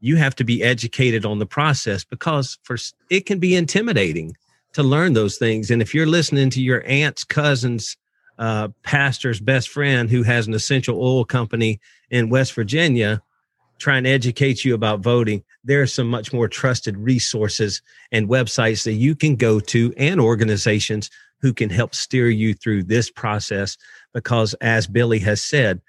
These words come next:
as people of faith, we have a, also have a civic responsibility to press into this.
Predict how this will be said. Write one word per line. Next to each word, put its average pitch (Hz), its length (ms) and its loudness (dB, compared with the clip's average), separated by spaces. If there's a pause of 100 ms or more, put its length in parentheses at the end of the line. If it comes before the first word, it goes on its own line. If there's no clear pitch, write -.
(280)
as 104 160 0
people 135 440 0
of 101 100 0
faith, 143 420 0
we 123 220 0
have 135 240 2
a, 104 160 0
also 139 380 0
have 110 200 0
a 101 80 0
civic - 500 0
responsibility 95 1000 -4 (580)
to 117 540 0
press 131 420 -2
into 127 400 0
this. 107 280 -2